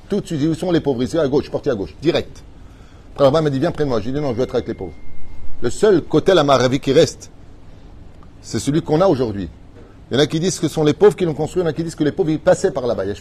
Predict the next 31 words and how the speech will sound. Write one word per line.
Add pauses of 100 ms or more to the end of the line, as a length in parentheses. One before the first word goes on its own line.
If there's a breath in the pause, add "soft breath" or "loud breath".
marque
le
quête
à
savoir,
là,
man. (460 loud breath)
Et
Shomrim,
c'est
David
Amelech,
Asa
et
à
Yesodot. (380)
C'est
lui
qui
a
fait
les
fondations
de
là-bas. (920 loud breath)
Aval, (580)
Tefila,
Nani,
Elokim,
Ki,
Atof.